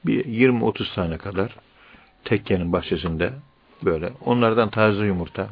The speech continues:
misafirlere ikram edilir. Onlara bizzat kendisi yem verir.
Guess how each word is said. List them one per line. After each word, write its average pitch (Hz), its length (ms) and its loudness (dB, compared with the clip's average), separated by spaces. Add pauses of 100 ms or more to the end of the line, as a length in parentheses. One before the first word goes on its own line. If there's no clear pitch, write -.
misafirlere 95 720 2
ikram 87 340 0
edilir. 85 380 -6 (1080)
Onlara 151 380 4
bizzat 147 280 2
kendisi 143 400 0
yem 95 220 2
verir. 95 420 -8